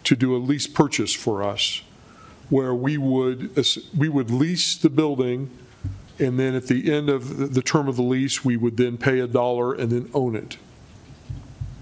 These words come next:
And that's where you see there the, um, the lease purchase laid out, three years,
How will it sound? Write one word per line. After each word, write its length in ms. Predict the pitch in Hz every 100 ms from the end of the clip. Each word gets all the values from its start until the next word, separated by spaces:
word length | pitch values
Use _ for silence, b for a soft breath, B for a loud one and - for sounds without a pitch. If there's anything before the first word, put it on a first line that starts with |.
| -
And 120 | 131 127
that's 280 | 123 -
where 120 | 135 123
you 160 | 131
see 340 | 127 - 135 127
there 480 | 123 123 123 120 120 - -
the, 440 | 123 117 117 120 - 135
um, 440 | 117 113 113 - - -
the 140 | 131
lease 260 | 127 127 -
purchase 640 | 139 123 127 120 - - B B B B -
laid 280 | 151 131 127
out, 320 | 120 120 -
three 260 | - 147 127
years, 600 | 123 123 120 120 -